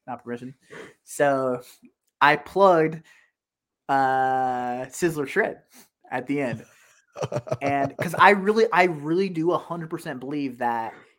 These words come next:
Speaker 1: if you m-, focus on your fitness, right? If you wanna reach your potential, your full potential, you have to, like,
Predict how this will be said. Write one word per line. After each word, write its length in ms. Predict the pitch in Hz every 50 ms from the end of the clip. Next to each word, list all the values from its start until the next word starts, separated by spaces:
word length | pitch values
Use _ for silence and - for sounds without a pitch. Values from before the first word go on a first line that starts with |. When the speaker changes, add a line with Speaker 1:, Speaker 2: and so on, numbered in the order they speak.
| _ _
Speaker 1:
if 180 | - 131 135 117
you 440 | 120 135 147 170 190 196 202 190 -
m-, 180 | 131 143 131 _ _ _ - -
focus 280 | 147 151 147 165 160
on 120 | 170 156 156
your 100 | 143 135
fitness, 520 | - - 180 175 160 147 143 139 135 -
right? 360 | 135 131 131 139 147 170 160 - - _ _ _ -
If 100 | 156 165
you 100 | 202 247
wanna 340 | 262 233 208 170 139 135 143
reach 260 | 135 156 175 175 - -
your 360 | 165 147 135 127 120 113 - _ _ _ _ -
potential, 600 | 143 - - 131 139 - 160 165 202 220 - _ _ _ _ -
your 80 | 135 127
full 140 | - 147 139
potential, 500 | 139 - 135 135 139 156 175 196 202 _ _ _ _ -
you 120 | 160 180
have 200 | 196 202 190 196 -
to, 100 | 170 147
like, 260 | 139 131 120 -